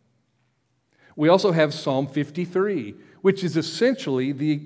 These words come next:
the same words with just a few cosmetic differences, if you will, in the Hebrew language. So let's read that. It's almost the same. "The fool says in his heart, 'There is no God.' They are corrupt, doing abominable iniquity.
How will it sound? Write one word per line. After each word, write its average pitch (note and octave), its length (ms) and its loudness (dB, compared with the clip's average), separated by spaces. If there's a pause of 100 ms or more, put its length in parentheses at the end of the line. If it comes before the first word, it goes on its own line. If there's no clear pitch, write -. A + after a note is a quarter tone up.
(160)
the D3+ 120 -4
same F#3+ 440 -2
words D#3+ 460 -2
with C3+ 160 -8
just F3+ 260 -4
a E3+ 60 -2
few E3+ 360 -8 (680)
cosmetic F3 600 0
differences, C3 520 -6
if C3+ 140 -6
you C#3 100 -4
will, C#3+ 260 0
in C3+ 100 -4
the C3+ 80 -6
Hebrew C3+ 380 -4
language. C3 500 -6
So C#3+ 120 -8
let's C3 240 -8
read C3+ 240 -6
that. D#3+ 480 -2 (240)
It's - 120 -20 (160)
almost F3 520 -2 (540)
the C#3+ 100 -4
same. C3+ 580 -2 (200)
"The D#3 100 2
fool A3 280 6
says E3 280 4
in D#3+ 80 -2
his D3+ 140 -2
heart, F#3+ 360 0
'There C#3+ 160 0
is C#3 160 -2
no C#3+ 140 0
God.' A#2 540 -4 (600)
They C#3 140 0
are D#3+ 100 2
corrupt, D#3 720 -4
doing D3 240 0
abominable C3 920 -4
iniquity. B2 680 -6